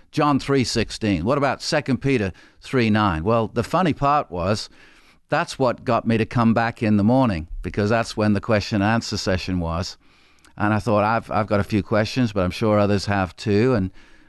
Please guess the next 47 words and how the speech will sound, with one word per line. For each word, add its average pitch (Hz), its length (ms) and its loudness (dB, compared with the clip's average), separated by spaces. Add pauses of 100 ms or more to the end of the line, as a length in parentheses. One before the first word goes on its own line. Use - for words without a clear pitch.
(360)
what 117 200 0
happened 151 480 0
was 113 320 0
Doctor 123 340 0
R 120 140 4
C 120 160 -2
Sproul 110 320 0
came 113 300 2
out, 135 240 -2
sat 110 240 0
in 104 100 2
a 104 60 0
chair, 135 500 0
and 95 260 -2 (220)
a - 60 -6
moderator 117 720 2
had 110 180 0
a 104 40 0
microphone 135 800 2
and 104 160 0
just 101 300 -4 (320)
looked 120 260 -2
at 120 120 0
some 123 200 0
of 117 40 2
the 107 80 0
questions. 131 560 0
And 104 340 0
before 139 380 0
we 123 120 4
got 135 280 0
to - 80 -10
the 110 80 0
first 117 320 0
question, 110 520 0 (540)
Doctor 127 300 0
Sproul 120 280 2
said, 117 220 0
"Now, 123 320 0
let 165 180 2
me 165 120 2
anticipate 139 520 0
what 139 160 2
the 127 60 -2
first 135 280 -2
question 185 380 0
is. - 280 -6